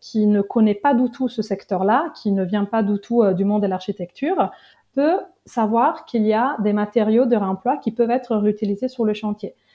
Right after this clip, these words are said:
Et là, pour moi, c'est un peu le rôle de l'architecte qui, qui fait la conception, qui doit être capable de conseiller et, euh, proposer cette solution à, à ses propres clients. Parce que, en fait, euh, moi,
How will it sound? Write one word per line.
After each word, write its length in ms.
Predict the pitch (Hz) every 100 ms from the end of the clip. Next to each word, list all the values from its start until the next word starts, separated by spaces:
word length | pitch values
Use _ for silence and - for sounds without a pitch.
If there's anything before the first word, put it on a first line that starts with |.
| _ _
Et 80 | 214
là, 180 | 254 285
pour 140 | 254 220
moi, 180 | 254
c'est 220 | 214 226 214
un 140 | 202
peu 160 | 208 269
le 120 | 240
rôle 360 | 220 262 233
de 100 | 180
l'architecte 800 | 202 202 - 220 262 - - - -
qui, 560 | - 202 196 196 190
qui 180 | - 190
fait 160 | - 285
la 120 | 226
conception, 600 | 226 208 202 - 254 - _ _ _ _
qui 160 | 226
doit 180 | 202 233
être 200 | 254 233
capable 460 | 226 214 254 277 220
de 80 |
conseiller 800 | 220 247 240 - 220 233 311 - 247
et, 320 | 277 311 -
euh, 360 | 220 208 202 202
proposer 680 | 196 294 294 277 233 269 -
cette 200 | - 226
solution 540 | 220 233 226 226 254 262 - _ - -
à, 420 | 208 202 196 -
à 60 | 220
ses 160 | 247
propres 300 | 240 254 262
clients. 360 | 262 226 196 214
Parce 160 | 180 -
que, 100 | 240
en 140 | 220
fait, 260 | 220 359 -
euh, 240 | 214 208
moi, 320 | 202 277 294